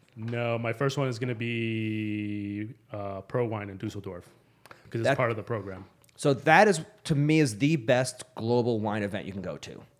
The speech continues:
Speaker 2: It's the one that people take it the most serious. It's not the general public. You know, Italy is a shit show, like,
Speaker 1: That's what I
Speaker 2: within
Speaker 1: heard.
Speaker 2: Italy.
Speaker 1: Yeah.
Speaker 2: Especially the last day they open it to the public. Most of the producers just peace out and leave.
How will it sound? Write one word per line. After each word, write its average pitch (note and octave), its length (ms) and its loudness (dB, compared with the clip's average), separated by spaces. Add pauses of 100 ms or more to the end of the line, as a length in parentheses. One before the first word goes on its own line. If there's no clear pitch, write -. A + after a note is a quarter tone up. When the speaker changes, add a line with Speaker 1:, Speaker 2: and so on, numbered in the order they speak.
(160)
Speaker 2:
It's C3 160 -8
the C#3 120 2
one D3+ 520 4
that C3+ 460 2
people C#3+ 260 0
take C#3 260 0
it C3+ 80 -4
the B2+ 60 -4
most A#2 260 -2
serious. C#3+ 640 -4 (320)
It's B2+ 180 -6
not C3 480 -2 (340)
the D3 80 2
general B2 320 0
public. - 520 -10 (440)
You B2+ 100 -4
know, A2+ 180 -4 (240)
Italy E3+ 320 4
is B2 100 2
a A#2+ 60 -4
shit - 480 -6
show, - 340 -8 (180)
like, B2+ 100 0
Speaker 1:
That's A#2+ 80 -4
what B2 80 2
I - 20 0
Speaker 2:
within A2 160 2
Speaker 1:
heard. G#2+ 80 -2
Speaker 2:
Italy. E2 280 -10 (120)
Speaker 1:
Yeah. C#3+ 60 -2
Speaker 2:
Especially F3 420 4
the E3 100 8
last B2+ 420 2
day C3+ 380 4
they C3 160 0
open B2+ 240 -2
it A2+ 80 -6
to C3 60 -4
the A2 80 -2
public. - 540 -2 (500)
Most D3+ 280 6
of G#3+ 40 0
the G3 80 8
producers D3+ 560 6
just - 220 -4
peace D#3+ 280 2
out C3 220 4
and G#2 180 -4
leave. D2+ 400 -8